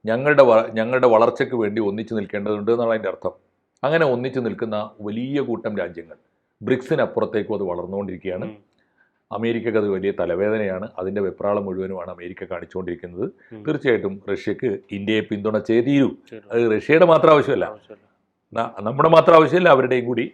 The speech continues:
Speaker 1: ആവശ്യം.
Speaker 2: ആവശ്യം.
Speaker 1: അതുകൊണ്ട് ഇന്ത്യക്ക് കൈയടിച്ചേ തീരൂ റഷ്യക്ക്.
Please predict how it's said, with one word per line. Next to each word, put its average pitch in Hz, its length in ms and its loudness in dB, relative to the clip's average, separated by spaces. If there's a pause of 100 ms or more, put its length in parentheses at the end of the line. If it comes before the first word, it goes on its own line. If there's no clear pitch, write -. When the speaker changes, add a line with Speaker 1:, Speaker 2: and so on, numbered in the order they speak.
(140)
Speaker 1:
ആവശ്യം. 101 200 -8
Speaker 2:
ആവശ്യം. 104 220 -20 (520)
Speaker 1:
അതുകൊണ്ട് 113 580 4 (1800)
ഇന്ത്യക്ക് 151 480 2
കൈയടിച്ചേ 147 480 2
തീരൂ 135 360 2
റഷ്യക്ക്. - 320 -6